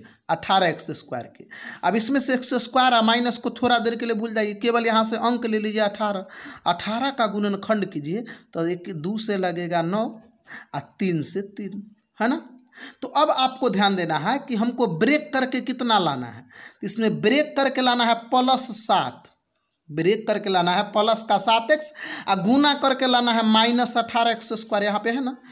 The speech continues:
गुना करके लाना है ये माइनस अठारह एक्स स्क्वायर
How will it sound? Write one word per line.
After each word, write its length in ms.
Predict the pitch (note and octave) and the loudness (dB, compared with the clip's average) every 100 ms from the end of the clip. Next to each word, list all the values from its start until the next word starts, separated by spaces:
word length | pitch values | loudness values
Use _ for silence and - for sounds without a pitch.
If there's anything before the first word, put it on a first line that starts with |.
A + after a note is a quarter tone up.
| - - | -20 -10
गुना 300 | E3 G#3 A#3+ | -2 2 2
करके 320 | A#3 A3 A3 G3 | 2 0 0 2
लाना 300 | F3+ F3 E3+ | 2 2 2
है 180 | G3 G#3 | 0 0
ये 160 | F#3+ | 0
माइनस 680 | F#3 F#3 F#3 G3 G#3 C4 B3+ - - - | 0 2 2 4 2 2 0 -6 -12 -4
अठारह 420 | E3+ - G3 A#3+ | -4 2 4 4
एक्स 240 | B3 B3 A#3+ | 2 -2 -2
स्क्वायर 400 | - - C4+ A3 | -4 0 2 2